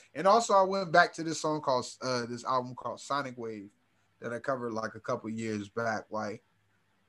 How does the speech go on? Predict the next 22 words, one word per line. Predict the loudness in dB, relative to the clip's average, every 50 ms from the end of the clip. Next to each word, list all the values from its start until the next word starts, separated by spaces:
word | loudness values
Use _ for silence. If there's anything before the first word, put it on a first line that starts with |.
| _ -6
yeah, | -2 -2 0 0 -2 -4 -8 -10
yeah, | -10 -8 -8 -6
that | -4 -4 -2
shit | -2 -2 -2
was | -2 -4 -4
hard | -4 -4 -4 -4 -8
as | -10 -10
well. | -10 -10 -12 -12 -14 -18
So, | -18 -16 -14 -14 -16 -16 -20 _ _ _ _ _
yeah, | 0 6 10 10 12 10 10 8
I'm | 8 8
a |
little | 12 12 12 12 12
bit | 12 12 10 12
weird | 10 8 8 8 6
with | 4 2
my | 0 -4 -10 -10 -10
shit, | -10 -10 -12 -12 -12 -14 -12
but | -12 -12 -12 -8 -8
I | -6
try | -4 -2 -2 -2 -2
to | -2 -4 -6